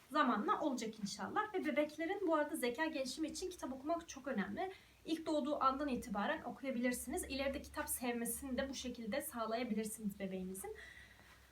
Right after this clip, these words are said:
Ee, böyle şu an için bunları ben okuyorum. O resimlerine bakıyor. İleride inşallah böyle beraber eğlenerek oynarız. Şunları da, bunlar da böyle aktivite kitapları. Bunlar da,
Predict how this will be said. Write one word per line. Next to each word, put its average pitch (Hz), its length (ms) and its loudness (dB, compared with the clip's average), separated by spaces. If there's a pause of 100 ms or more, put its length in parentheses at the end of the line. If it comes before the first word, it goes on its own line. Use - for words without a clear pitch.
(600)
Ee, 254 240 4
böyle 285 380 6
şu - 220 4
an 285 140 6
için 339 300 0
bunları 330 320 4
ben 311 120 8
okuyorum. 240 380 2
O 269 80 4
resimlerine 240 500 4
bakıyor. - 280 -2
İleride 254 360 0
inşallah 220 580 -2
böyle 214 180 0
beraber 233 400 4
eğlenerek 226 640 -2
oynarız. 269 480 -2
Şunları 403 440 6
da, 381 60 6 (1160)
bunlar 320 260 6
da 349 100 4
böyle 339 220 6
aktivite 302 480 4
kitapları. 220 560 -2
Bunlar 349 340 4
da, 381 140 2